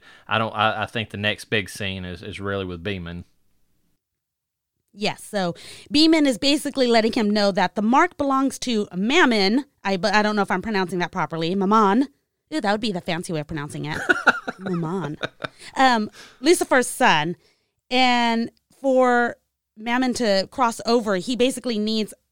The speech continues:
Speaker 2: a, a strong psychic or someone with psychic abilities, and he needs help from God, which immediately when I heard that, I was like, "Gabriel."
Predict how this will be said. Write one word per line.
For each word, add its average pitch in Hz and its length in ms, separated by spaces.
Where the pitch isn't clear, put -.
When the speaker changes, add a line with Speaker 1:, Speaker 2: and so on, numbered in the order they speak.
Speaker 2:
a, 185 280
a 185 120
strong 233 340
psychic 208 680
or 214 160
someone 220 320
with 202 200
psychic 220 380
abilities, 214 580
and 277 120
he 392 80
needs 403 180
help 302 420
from 226 480
God, 156 520
which 247 400
immediately 370 800
when 339 100
I 311 100
heard 311 200
that, 302 200
I 240 120
was 233 160
like, 208 260
"Gabriel." 151 540